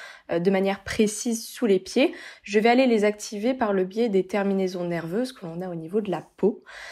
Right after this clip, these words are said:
et, euh, qui va permettre d'envoyer une information nerveuse à l'organisme et qui va remonter jusqu'au cerveau. Le cerveau traite l'information comme quoi on est en train de stimuler, d'étendre,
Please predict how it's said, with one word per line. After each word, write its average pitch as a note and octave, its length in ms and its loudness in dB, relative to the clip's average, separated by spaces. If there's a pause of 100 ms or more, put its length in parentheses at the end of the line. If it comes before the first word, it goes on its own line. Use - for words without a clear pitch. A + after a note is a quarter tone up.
(320)
et, C4 380 4
euh, G3 160 6
qui G#3 160 -4
va G3+ 120 6
permettre G#3 300 2
d'envoyer F#3+ 380 2
une G3+ 160 4
information G#3 520 0
nerveuse G3 600 2
à G3+ 100 4
l'organisme G3 840 2
et G#3+ 160 2
qui - 100 -10
va G3 140 0
remonter F3 340 -2
jusqu'au F3+ 320 -2
cerveau. E3+ 540 -2
Le G#3+ 100 0
cerveau F3 400 -8
traite D4+ 300 -6
l'information G#3 720 -2
comme F3+ 160 -4
quoi F#3+ 140 -8
on F#3 80 -4
est - 20 -4
en F3+ 80 -4
train G3 340 -6
de F3 220 -2
stimuler, G3 640 4
d'étendre, G3 800 0